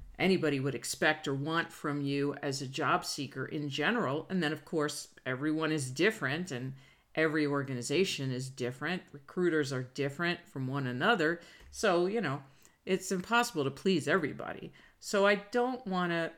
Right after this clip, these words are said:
uh, perpetuate this idea of job seekers making mistakes, 'cause it's not that. We've been trained to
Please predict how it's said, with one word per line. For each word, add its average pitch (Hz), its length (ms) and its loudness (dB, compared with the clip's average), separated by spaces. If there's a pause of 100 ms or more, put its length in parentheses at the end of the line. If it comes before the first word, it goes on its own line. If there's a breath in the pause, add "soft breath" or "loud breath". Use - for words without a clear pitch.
(340)
uh, 127 240 -6
perpetuate 170 960 -2
this 135 180 -4
idea 135 400 -2
of 135 200 -6
job 123 280 -2
seekers 113 560 -8
making 139 380 -4
mistakes, - 600 0
'cause 185 200 -4
it's 190 160 -6
not 262 240 0
that. 160 260 -6 (460 loud breath)
We've 220 220 2
been 185 160 2
trained 202 640 4
to 151 440 2